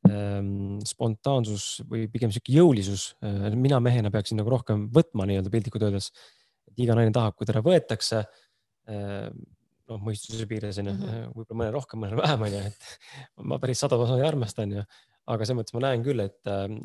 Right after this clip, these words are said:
Speaker 1: kogemuse mõttes ka, et ma olen ise mehena täna, mm, noh, kuna naine, vaata, hästi pikalt, ma saan rääkida enda kogemusest, naine on hästi pikalt olnud, äh, kinnine ja, ja,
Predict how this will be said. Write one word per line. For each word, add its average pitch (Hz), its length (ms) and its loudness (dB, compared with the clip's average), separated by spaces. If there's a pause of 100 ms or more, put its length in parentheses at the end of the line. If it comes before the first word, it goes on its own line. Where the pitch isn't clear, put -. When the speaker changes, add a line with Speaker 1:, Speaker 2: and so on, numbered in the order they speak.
(140)
Speaker 1:
kogemuse 117 380 0
mõttes 107 240 -6
ka, 117 120 -2
et 95 60 -4
ma 107 100 -2
olen 107 120 0
ise 131 160 0
mehena 113 420 0
täna, 110 200 2 (1400)
mm, 98 640 -20 (420)
noh, 110 100 -4
kuna 131 200 2
naine, 143 200 4
vaata, 110 220 0
hästi - 260 -4
pikalt, - 380 -2 (240)
ma 110 80 -12
saan 117 160 -2
rääkida 120 220 0
enda 123 120 0
kogemusest, 127 520 0 (120)
naine 131 180 0
on 127 40 0
hästi - 160 -8
pikalt 139 300 -2
olnud, 110 340 0
äh, 107 500 -2
kinnine 117 500 2
ja, 104 180 0
ja, 104 180 -2